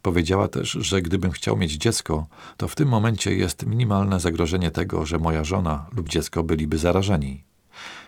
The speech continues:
Dziś jestem od dwunastu lat trzeźwy. Mój zdrowy synek ma sześć i pół roku. Wiem, że wszystko to, moja trzeźwość,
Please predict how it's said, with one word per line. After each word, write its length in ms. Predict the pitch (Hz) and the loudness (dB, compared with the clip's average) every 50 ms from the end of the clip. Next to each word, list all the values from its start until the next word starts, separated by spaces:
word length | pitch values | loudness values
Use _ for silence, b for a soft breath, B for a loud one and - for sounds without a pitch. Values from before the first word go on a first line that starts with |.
| B B | B B
Dziś 260 | 147 143 151 - - | -2 0 0 0 2
jestem 360 | 123 120 110 - - 117 - - | 2 2 2 2 0 -2 0 0
od 160 | - 85 87 | -2 -2 -2
dwunastu 460 | 92 92 95 104 98 95 - - 92 | -2 0 2 2 2 0 0 0 0
lat 220 | 90 87 - - | 2 0 0 -2
trzeźwy. 580 | - - - 90 78 69 73 73 71 - - - - _ _ _ _ _ _ - | -6 -2 0 2 2 0 0 -6 -8 -8 -10 -12 -18 _ _ _ _ _ _ -4
Mój 220 | 104 92 87 85 | -2 0 0 0
zdrowy 360 | 82 80 82 98 90 82 85 | 0 0 2 2 2 2 2
synek 460 | - - 123 104 85 80 78 - - 64 | 0 0 0 0 0 0 -2 -4 -4 -2
ma 140 | 65 67 - | -2 0 0
sześć 380 | - - - - - - - | 0 -2 0 -2 -2 -2 -4
i 60 | 82 | -6
pół 160 | 76 - 110 110 | -2 0 2 4
roku. 400 | 98 82 - - 71 67 65 85 _ _ _ B B B B B B B | 4 2 0 -6 -10 -10 -10 -12 _ _ _ B B B B B B B
Wiem, 380 | - 90 131 71 69 62 95 95 | 0 0 0 2 2 0 0 0
że 180 | 85 82 95 85 | 0 0 0 0
wszystko 380 | - - 127 - - 98 92 | 0 -2 -4 -4 -2 -4 -4
to, 380 | - - 107 90 76 69 65 - - | 0 2 4 4 4 2 -2 -10 -6
moja 260 | 101 87 87 82 80 73 | -2 0 2 4 2 2
trzeźwość, 760 | - - 87 82 80 82 85 101 113 - - - - - | 2 2 0 2 0 0 -2 -2 -2 -4 -6 -8 -10 -12